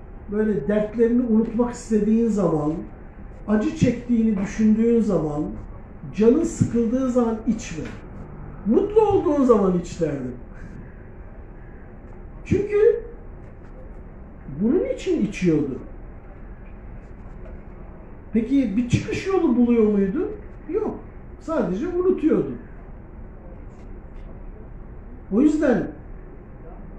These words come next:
gerçek kurtuluş, gerçek çıkış yolu Allah'ın gösterdiği yoldur. Senin fıtratının yoludur. Ben fıtratımın merkezine döndüğümde kurtulurum.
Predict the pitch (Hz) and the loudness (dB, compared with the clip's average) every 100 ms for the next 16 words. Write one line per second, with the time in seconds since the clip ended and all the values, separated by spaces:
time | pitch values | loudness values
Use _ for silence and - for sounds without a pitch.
0 | - - - - - - - - 139 202 | -16 -16 -16 -16 -16 -16 -12 -10 -2 2
1 | 214 - - 370 - - - 208 - 202 | 2 0 -2 0 0 -2 2 2 2 0
2 | 233 370 - - - - - 143 190 202 | 2 0 -4 -12 -16 -16 -12 -2 0 2
3 | - 359 - - 202 - 294 - 240 196 | 6 6 6 -4 -6 -4 -4 0 2 4
4 | 220 392 494 - - - - - - - | 2 0 -2 -8 -14 -16 -16 -14 -14 -12
5 | - 185 190 190 185 269 262 214 - - | -4 -2 0 2 4 4 4 0 -6 -14
6 | - - - - - - - - 170 175 | -16 -16 -16 -16 -16 -16 -16 -10 -4 -4
7 | - 190 165 151 147 139 131 127 113 - | -4 -4 -2 -2 -4 -4 -4 -8 -10 -14
8 | - - 185 233 233 - 190 196 202 - | -16 -4 0 2 0 -6 -6 -2 -2 2
9 | 220 262 240 185 147 131 123 - - - | 4 6 6 4 0 -4 -8 -12 -14 -16
10 | - - 202 233 233 240 - 226 - 240 | -14 -6 0 2 0 -4 0 0 2 4
11 | 262 294 302 - - - - 175 196 214 | 4 4 2 0 -12 -16 -10 -2 0 2
12 | 208 233 233 285 294 262 240 208 208 190 | 2 2 2 0 2 8 8 8 6 4
13 | 185 175 - 180 - 165 151 123 107 | 4 0 0 -2 0 -4 -2 -4 -6